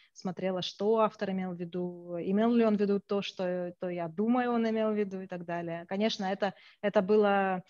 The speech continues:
они шли бок о бок, вот эти два метода у меня, и я считаю, так и должно быть. Как минимум, так и должно быть. Как минимум должен быть, э,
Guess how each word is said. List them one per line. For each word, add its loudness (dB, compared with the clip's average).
они 6
шли 4
бок 0
о 0
бок, -8
вот -10
эти -10
два -2
метода -2
у -8
меня, -12
и -6
я -2
считаю, 0
так -4
и -4
должно -2
быть. -12
Как -2
минимум, 6
так -2
и -2
должно -2
быть. -10
Как -10
минимум 0
должен -4
быть, -8
э, -6